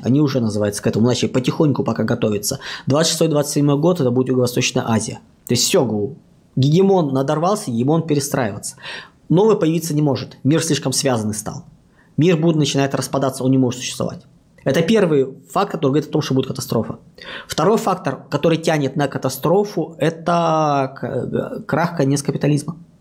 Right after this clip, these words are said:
Та система, которую описывал в своё время Маркс, дошла до предела. Весь мир стал глобальным, капиталистическим. Нет больше некапиталистической периферии, которую можно грабить. То есть это произошло, наконец-то, называется, вот то, что он там описывал,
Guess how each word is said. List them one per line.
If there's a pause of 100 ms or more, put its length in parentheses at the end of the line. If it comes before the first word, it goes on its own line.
(600)
Та
система,
которую
описывал
в
своё
время
Маркс,
дошла
до
предела.
Весь
мир
стал
глобальным,
капиталистическим. (260)
Нет
больше
некапиталистической
периферии,
которую
можно
грабить.
То
есть
это
произошло,
наконец-то,
называется,
вот
то,
что
он
там
описывал,